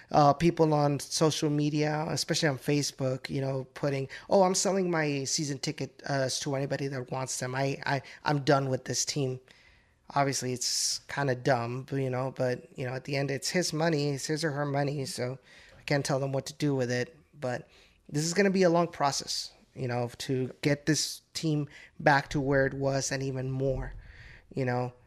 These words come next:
But I, the biggest question, and then we talked about it in the beginning of this episode, is the injuries. When are they getting back? Why have they been, uh, uh, so many injuries? What can be improved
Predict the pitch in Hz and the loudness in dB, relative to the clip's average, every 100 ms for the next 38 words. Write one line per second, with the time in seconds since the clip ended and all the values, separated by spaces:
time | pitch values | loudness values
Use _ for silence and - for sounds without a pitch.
0 | _ - - 147 131 127 - - 139 - | _ -20 2 4 6 4 -2 -2 0 0
1 | - - 147 156 165 156 - - 156 - | -6 -14 -2 2 2 0 -2 0 0 0
2 | 151 147 139 135 131 135 - 131 131 131 | -2 -2 0 -2 -4 -6 -4 -4 0 2
3 | 127 127 127 139 131 135 127 127 123 127 | 2 2 -2 -2 -2 -2 -2 -4 -4 -4
4 | - 127 127 - 123 123 - - 135 123 | -2 -2 -4 -2 -4 -4 -10 -6 -4 -2
5 | - - - - - - 147 147 139 135 | -6 -14 -20 -20 -12 0 4 6 4 0
6 | 123 120 - - - 147 139 165 185 185 | -2 -2 -6 -12 -6 -4 4 6 6 6
7 | 165 151 139 135 135 131 131 - - - | 4 2 0 0 2 2 2 -4 -16 -20
8 | - - 139 156 185 165 151 143 135 135 | -16 2 6 8 6 4 2 4 2 2
9 | 135 135 - 143 139 - 139 - 156 147 | 2 2 2 0 0 0 0 2 4 4
10 | 139 131 131 127 135 135 - - - 151 | 2 0 0 0 -4 -4 -6 -8 2 4
11 | 165 190 185 170 165 143 - - - 165 | 4 0 0 0 0 0 -4 -12 2 4
12 | 190 165 139 - | 6 4 0 -10